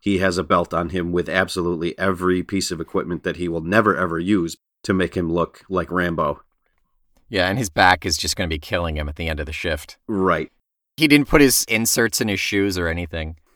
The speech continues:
Speaker 1: No, he has, um, iron suspenders holding everything up as well.
Speaker 2: <laughs> So, so his shoulders will hurt.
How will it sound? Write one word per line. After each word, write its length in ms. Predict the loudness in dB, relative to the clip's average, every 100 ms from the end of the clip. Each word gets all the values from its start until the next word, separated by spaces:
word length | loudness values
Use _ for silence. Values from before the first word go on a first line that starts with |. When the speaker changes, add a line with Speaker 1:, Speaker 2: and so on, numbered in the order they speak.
| _
Speaker 1:
No, 180 | -4 -4
he 180 | 0 0
has, 340 | 2 0 0
um, 360 | -2 -2 -4 -12 -2
iron 300 | 2 2 0
suspenders 600 | -2 -4 -4 -4 -4 -4
holding 260 | -6 -4
everything 320 | -6 -6 -6 -8
up 140 | -10
as 120 | -12
well. 220 | -8 -8 -8 4
Speaker 2:
<laughs> 140 | 4 4 0 0 -2 -2 -4 -10 -10 -14 -2
So, 180 | 0 0 -2
so 140 | 4 6
his 160 | 6
shoulders 480 | 6 6 6 6 4
will 160 | 2 -2
hurt. 340 | -2 -4 -4